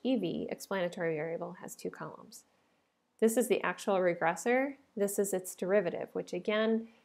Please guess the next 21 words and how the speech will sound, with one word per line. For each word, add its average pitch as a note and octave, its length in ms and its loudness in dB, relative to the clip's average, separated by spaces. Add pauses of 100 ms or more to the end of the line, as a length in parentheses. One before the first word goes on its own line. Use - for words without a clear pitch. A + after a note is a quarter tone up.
(160)
can F#3 380 -2
pick F3+ 220 -4
up E3+ 260 0 (340)
variability F3 680 2
if E3 140 -6
your, C#3 400 -4
um, - 360 -14 (440)
time A#3 180 2
to A3 100 -2
peak - 480 -4 (140)
is E3 280 -6
off - 300 -10
by - 160 -8
a - 100 -6
little - 240 -10
bit, - 280 -12 (420)
or F3+ 80 -2
your D#3+ 160 -6
onset D#3 360 -10
time's D#3+ 220 -12
off - 180 -16